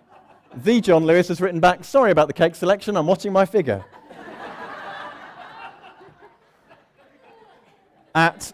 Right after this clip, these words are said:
J and L Partners. So he's sending it back to John Lewis, and, and they give him presents now. So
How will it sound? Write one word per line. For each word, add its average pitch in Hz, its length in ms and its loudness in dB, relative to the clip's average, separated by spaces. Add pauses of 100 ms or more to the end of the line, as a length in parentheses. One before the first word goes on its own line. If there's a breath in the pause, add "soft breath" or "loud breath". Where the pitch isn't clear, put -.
J 165 300 4
and 151 100 2
L 147 280 4
Partners. 120 500 -2
So 151 140 0
he's 170 160 0
sending 220 320 0
it 175 100 -4
back 139 280 0
to 135 80 -10
John 143 260 -4
Lewis, 123 320 -2
and, 156 180 -4 (180 soft breath)
and 175 160 -2
they 254 140 4
give 214 180 -2
him 185 140 -2
presents 226 640 -4
now. 117 300 -2
So 143 240 0